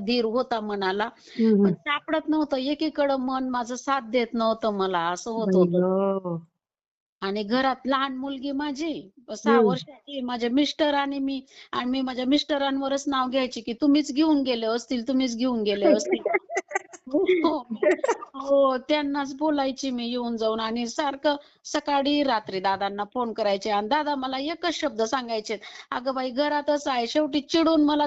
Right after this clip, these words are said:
Speaker 1: ते म्हटले, "अगं," म्हणे, "स्वामी काही तुझ्या तोंडात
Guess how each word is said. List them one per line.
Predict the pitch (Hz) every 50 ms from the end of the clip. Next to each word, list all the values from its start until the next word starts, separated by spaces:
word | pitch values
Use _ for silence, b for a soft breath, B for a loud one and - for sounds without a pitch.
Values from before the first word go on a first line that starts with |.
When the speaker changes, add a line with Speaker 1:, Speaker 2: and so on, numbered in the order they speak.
| 285
Speaker 1:
ते | 311 294
म्हटले, | 269 302 294 294 285 277 269
"अगं," | 254 254 269 262 285 285
म्हणे, | 277 277 262 247 B B B B B B -
"स्वामी | - 294 285 277 277 285 277
काही | 277 269 254 254
तुझ्या | 254 226 247 240 -
तोंडात | 294 294 294 285 294 294 -